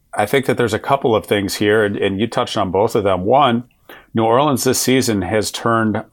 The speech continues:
Jameis Winston into a game manager. We saw Jameis Winston winging the ball to Mike Evans, Chris Godwin, just throwing it, you know, Cameron Brate, just all of these pass attempts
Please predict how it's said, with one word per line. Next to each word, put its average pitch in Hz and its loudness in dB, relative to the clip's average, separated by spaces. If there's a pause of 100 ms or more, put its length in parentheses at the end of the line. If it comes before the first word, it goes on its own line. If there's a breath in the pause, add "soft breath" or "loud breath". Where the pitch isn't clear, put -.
(320)
Jameis 110 0
Winston 113 0
into 101 -2
a 98 0
game 95 -2
manager. 92 -4 (760 soft breath)
We 123 2
saw 123 4
Jameis 117 0
Winston 113 0
winging 123 2
the 123 2
ball 110 4
to 104 -6
Mike 101 0
Evans, 98 0
Chris - -4
Godwin, 98 0 (360 loud breath)
just - -4 (140)
throwing 156 0
it, 107 -6
you 120 -2
know, 98 -6
Cameron 131 -4
Brate, 120 0 (160)
just 104 -10 (580)
all 143 2
of 113 -2
these 104 -2
pass 117 0
attempts 87 -6